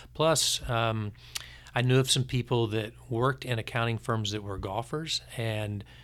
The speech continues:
they had told me that, you know, if you're a, a good golfer and you're working for an accounting firm, you're gonna be a huge asset to them. So I thought that was a possibility for me, that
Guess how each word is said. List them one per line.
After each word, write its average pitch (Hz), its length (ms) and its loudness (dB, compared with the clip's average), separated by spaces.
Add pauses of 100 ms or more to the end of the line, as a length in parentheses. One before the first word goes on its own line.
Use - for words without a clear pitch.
(500)
they 120 100 2
had 113 180 -4
told 131 300 2
me 104 260 2
that, 98 280 -6 (200)
you 123 80 0
know, 104 100 0
if - 140 -8
you're 123 280 4
a, 113 40 -2 (160)
a 113 120 -4
good 113 340 -2
golfer 127 600 0 (120)
and 104 460 -4
you're 113 180 0
working 110 440 0
for 110 140 -4
an 104 60 -6
accounting 110 420 -2
firm, 113 360 0 (360)
you're 120 180 2
gonna 113 120 2
be 101 140 -2
a 92 40 -8
huge 110 400 -4
asset 95 420 -2
to - 100 -10
them. 98 340 -10
So 127 200 4
I 127 100 2
thought 135 260 2
that 139 140 2
was 127 160 0
a 110 80 0
possibility 101 840 -6
for - 180 -12
me, 98 260 -8
that 98 260 -12